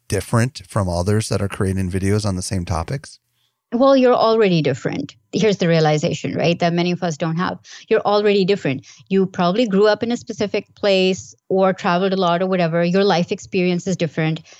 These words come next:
Speaker 2: Your educational experience, your family relationships,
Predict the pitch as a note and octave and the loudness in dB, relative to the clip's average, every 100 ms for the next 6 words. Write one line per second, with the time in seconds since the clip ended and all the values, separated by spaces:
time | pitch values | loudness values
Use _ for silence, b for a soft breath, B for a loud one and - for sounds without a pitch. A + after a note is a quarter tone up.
0 | - F3 E3 - F#3 F3+ F#3+ F3+ - F3+ | -2 2 2 2 0 0 0 -2 0 0
1 | F3 - F3 E3+ E3 E3 E3 - B B | 0 -2 -2 0 2 2 0 -4 B B
2 | F#3+ E3 C3+ - G3 F3 E3+ E3 F3 G#3+ | 0 2 0 -2 0 2 2 2 2 2
3 | B3 B3+ - A#3+ G#3+ G#3+ | 2 0 0 0 0 -2